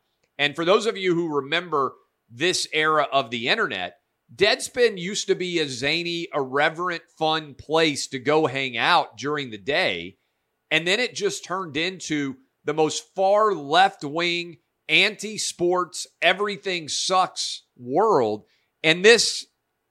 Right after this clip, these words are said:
super woke piece is a perfect representation of that. Let me repeat it. "White fans were entertained by black athletes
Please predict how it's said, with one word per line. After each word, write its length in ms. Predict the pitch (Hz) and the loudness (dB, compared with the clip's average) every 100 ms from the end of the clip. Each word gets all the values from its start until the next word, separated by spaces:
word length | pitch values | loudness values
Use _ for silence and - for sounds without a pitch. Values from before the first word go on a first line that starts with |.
| _ | _
super 640 | - - - 254 226 220 202 | -6 -4 2 2 8 8 8
woke 540 | 170 185 190 185 - _ - | 8 8 6 4 -6 _ -2
piece 560 | 156 214 156 127 - - _ _ | 0 0 -2 -6 -8 -12 _ _
is 160 | 170 165 | 0 2
a 100 | 175 | 2
perfect 560 | - 180 180 196 185 | 4 4 4 -2 -2
representation 920 | 143 160 151 147 156 143 147 156 131 | 0 0 0 -4 -4 -2 0 0 -2
of 120 | 107 85 | -8 -8
that. 200 | 71 - | -10 -2
Let 80 | |
me 60 | 151 | 4
repeat 320 | 196 - 151 | 4 4 2
it. 160 | - _ _ _ _ _ _ _ | 0 _ _ _ _ _ _ _
"White 500 | - 123 185 269 269 | -12 6 8 8 4
fans 460 | - 208 208 202 143 | 2 4 4 2 2
were 200 | 160 156 | 2 4
entertained 680 | 175 208 208 175 160 147 143 | 4 4 2 2 2 2 2
by 200 | 139 127 | 4 4
black 500 | 110 131 156 170 - | 4 4 6 6 2
athletes 680 | 135 127 - 87 69 - - | 2 4 2 -6 -12 -14 -14